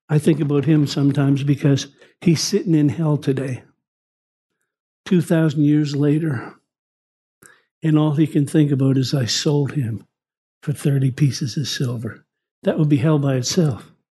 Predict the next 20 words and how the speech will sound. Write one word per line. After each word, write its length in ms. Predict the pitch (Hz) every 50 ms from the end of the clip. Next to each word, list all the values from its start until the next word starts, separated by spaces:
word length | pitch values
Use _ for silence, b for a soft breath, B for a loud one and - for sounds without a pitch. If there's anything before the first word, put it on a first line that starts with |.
| _ _ _ _ _ B B B B B B
What 180 | - 180 190 175
is 180 | 185 190 - -
hell 240 | 151 139 135 135
anyway? 360 | 151 160 165 143 127 117 107 b b b b -
It's 240 | 190 185 - - - - _ _ _ -
being 240 | 185 190 190 170
absent 440 | - 165 175 185 165 - 170 143 -
from 160 | - 151 151
the 80 | 147 135
presence 400 | - 175 170 175 165 151 139 160
of 160 | 147 135 135
God 400 | 160 185 208 190 139 92 - - _ _ _ _ _ _ _ _ _ _ _ _ _ _ _ _ _ _ _ _ _ _ _ B B B B -
eternally. 800 | 160 151 147 - - 180 202 226 220 170 110 95 90 82 - _ _ _ _ _ _ _ _ _ _ _ _ _ _ _ _ -
Eternal 600 | 160 143 - - - - 196 208 202 180 - -
absence 420 | 160 170 175 165 - 156 135 123 -
from 180 | - 131 127
the 80 | 127 120
presence 380 | - 151 151 151 151 127 120
of 100 | 135 120
God. 340 | 127 139 151 139 110 101 -